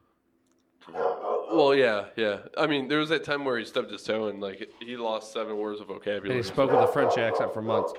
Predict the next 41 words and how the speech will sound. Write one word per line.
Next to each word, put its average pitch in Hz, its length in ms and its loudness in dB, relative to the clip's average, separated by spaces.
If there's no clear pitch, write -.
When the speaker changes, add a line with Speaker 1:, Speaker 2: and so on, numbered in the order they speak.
Speaker 2:
Irritating. 104 640 -2
You 110 120 -2
wouldn't 120 200 0
Speaker 1:
Oh, 107 60 4
Speaker 2:
believe. 127 240 4
Speaker 1:
yeah. 95 180 -2
Speaker 2:
Croissant. 165 680 4
I 120 140 2
got 135 240 6
it 113 100 -2
with 123 160 -2
a 123 40 2
W. 104 460 -2
Speaker 1:
Yeah. 104 380 -2
Speaker 2:
Ugh, 110 160 -2
Speaker 1:
Ugh. 107 340 2
Speaker 2:
irritating. 101 380 -2
Sorry. 135 240 4
Speaker 1:
The - 80 -2
absolute 113 400 2
Speaker 2:
Yeah. 95 60 -8
Speaker 1:
worst. 98 280 -4
Speaker 2:
But 254 100 8
yeah, 180 260 8
okay, 143 240 2
so 151 240 6
Speaker 1:
Bidet. 127 340 8
I 117 140 4
get 123 200 2
it. - 80 2
Speaker 2:
Yeah, 208 80 6
Speaker 1:
It's 139 80 6
not 120 220 6
Speaker 2:
yeah. 107 40 -8
Speaker 1:
bid 127 180 6
it. - 280 -4
But, 113 300 2
uh, 98 340 2
Speaker 2:
Exactly. 131 540 2
Speaker 1:
anyway, 117 420 4
so 107 380 2